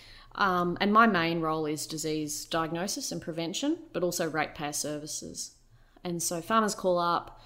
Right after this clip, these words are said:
I only do herd, um, health and herd,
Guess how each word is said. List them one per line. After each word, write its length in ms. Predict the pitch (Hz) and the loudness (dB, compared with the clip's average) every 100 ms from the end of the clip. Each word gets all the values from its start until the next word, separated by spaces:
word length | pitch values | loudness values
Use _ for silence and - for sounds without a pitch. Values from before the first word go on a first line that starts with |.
| - - | -20 -8
I 140 | 196 202 | -2 2
only 160 | 226 | 4
do 160 | 226 185 | 4 2
herd, 560 | 151 170 170 170 170 - - - - - - | 0 0 0 0 0 -4 -18 -20 -20 -20 -10
um, 380 | 175 160 160 160 - - | -6 -4 -6 -8 -18 -18
health 340 | - 208 294 214 | -2 0 0 -2
and 140 | 175 | -4
herd, 380 | 170 175 170 160 | 0 2 2 -2